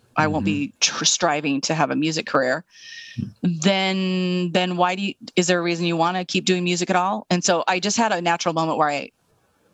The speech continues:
Speaker 1: I had to have that conversation.
Speaker 2: Do you remember where you were when you had that moment?
Speaker 1: Um, I mean, I was, I feel like it was a slow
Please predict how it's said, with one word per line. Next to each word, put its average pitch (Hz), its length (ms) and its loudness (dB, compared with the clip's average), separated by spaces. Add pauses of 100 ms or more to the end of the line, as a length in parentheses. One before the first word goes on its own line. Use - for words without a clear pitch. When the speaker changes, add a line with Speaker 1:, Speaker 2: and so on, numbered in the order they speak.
(540)
Speaker 1:
I 147 100 2
had 151 200 0
to 156 60 -2
have 151 140 2
that - 120 -4
conversation. 156 640 -2 (120)
Speaker 2:
Do 117 100 0
you 110 60 -2
remember 90 400 -2
where 90 180 0
you 92 160 -2
were 110 400 -2
when 113 160 -4
you 120 200 -4 (720)
had 113 200 -2
that 117 220 -4
moment? 127 280 -2 (1200)
Speaker 1:
Um, 285 500 2
I 294 100 0
mean, 311 160 2
I 320 80 0
was, 330 360 -4 (1200)
I 262 120 0
feel 339 240 2
like 392 180 -2
it 269 80 -2
was 226 140 0
a 208 60 0
slow 214 880 0